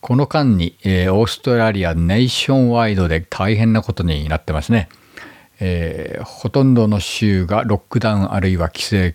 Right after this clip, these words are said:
強化。ビクトリア州とタスマニアを除いては状況は好転するどころか悪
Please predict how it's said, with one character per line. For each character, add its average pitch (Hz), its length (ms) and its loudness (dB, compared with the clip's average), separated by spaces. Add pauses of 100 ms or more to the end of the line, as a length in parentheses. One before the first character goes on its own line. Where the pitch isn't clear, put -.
強 82 300 -2
化。 - 280 -8 (580)
ビ 107 100 -2
ク - 100 -8
ト 151 80 -2
リ 143 160 2
ア 139 60 0
州 127 180 0
と - 140 -2
タ 107 160 0
ス - 180 -12
マ 117 140 2
ニ 110 120 2
ア 107 120 2
を 104 100 0
除 104 320 2
い 101 60 -6
て 113 120 -2
は 87 300 -2
状 104 200 0
況 107 180 -2
は 92 320 0 (1040)
好 - 160 -2
転 107 220 -2
す 104 120 -2
る 101 80 2
ど 90 200 -4
こ - 120 -4
ろ 80 80 -2
か - 220 -6
悪 - 80 -10